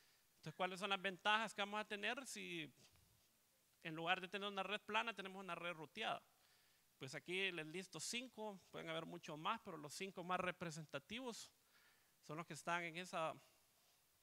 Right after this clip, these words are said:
lista. El primero, vamos a tener segmentación de los dominios de broadcasts. Entonces, en lugar de tener,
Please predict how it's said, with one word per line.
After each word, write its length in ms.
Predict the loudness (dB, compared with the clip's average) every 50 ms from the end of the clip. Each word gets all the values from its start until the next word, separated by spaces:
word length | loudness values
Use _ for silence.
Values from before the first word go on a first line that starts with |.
| _ -12
lista. 440 | -8 -6 -4 -4 -4 -4 -6 -6 -6 -8 -16 -20 -20 -20 -20 -20 -20 -20 -20 -20 -20 -20 -20 -20 -20 -20 _ _ _ _ -8
El 140 | -8 -6 -2
primero, 400 | -2 0 2 4 6 8 8 8
vamos 160 | 8 6 4
a 80 | 2
tener 240 | 2 2 2 2 2
segmentación 880 | 2 0 -2 -2 0 0 -2 -2 -2 -2 -4 -4 -4 -4 -2 -2 -2 -2
de 80 | -2 -2
los 120 | -2 -2
dominios 380 | -4 -4 -4 -4 -4 -4 -4 -6
de 100 | -6 -6
broadcasts. 840 | -4 -4 -4 -4 -4 -4 -4 -4 -4 -4 -6 -8 -10 -10 -10 -12 -14 -20 -20 _ -20 -20 -20 -20 -20 -20 _
Entonces, 200 | -10 -8 -8 -6
en 60 | -6
lugar 260 | -2 0 0 0 0
de 80 | -2 -6
tener, 360 | -6 -4 -2 -2 -2 -2